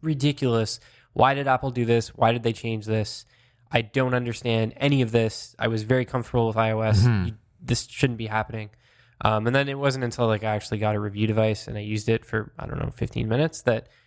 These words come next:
Speaker 1: it started to click with me. And I was like, "Oh, I now understand why they've changed this." I get that it's because the home button's gone,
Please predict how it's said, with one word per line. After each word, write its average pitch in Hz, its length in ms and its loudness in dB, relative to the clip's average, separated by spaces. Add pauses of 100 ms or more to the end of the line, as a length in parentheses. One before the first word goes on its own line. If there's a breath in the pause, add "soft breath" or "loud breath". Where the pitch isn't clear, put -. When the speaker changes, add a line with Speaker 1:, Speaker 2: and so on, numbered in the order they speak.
(180 soft breath)
Speaker 1:
it 110 100 -2
started 110 440 -2 (240)
to 110 80 -4
click - 260 -2
with 110 160 -12
me. 110 80 -4
And 110 80 -4
I 107 40 0
was 101 100 -4
like, 110 180 -4
"Oh, 123 340 2 (120)
I 120 140 -2
now 113 380 0
understand 107 800 -4 (220)
why 117 200 2
they've 110 180 -12
changed 110 360 -10
this." 156 340 -2
I 120 60 0
get 123 260 0
that 127 120 0
it's 120 140 -4
because 113 320 -2
the 113 100 -4
home 110 220 -4
button's 113 300 -4
gone, 110 380 -2